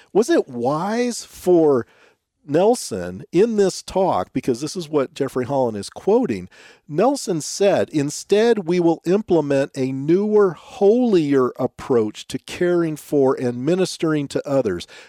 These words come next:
We will refer to these efforts simply as ministering." Now, the Christian church has been using the word ministering for <laughs> centuries.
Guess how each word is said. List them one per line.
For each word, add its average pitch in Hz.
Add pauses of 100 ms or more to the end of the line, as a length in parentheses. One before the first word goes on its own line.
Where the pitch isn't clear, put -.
(120)
We 196
will 185
refer 254
to -
these 160
efforts 147
simply 156
as 151 (320)
ministering." 131 (680)
Now, 208
the 214
Christian 294
church 127
has 131
been 139
using 147
the 127
word 127
ministering 123
for 175
<laughs> -
centuries. -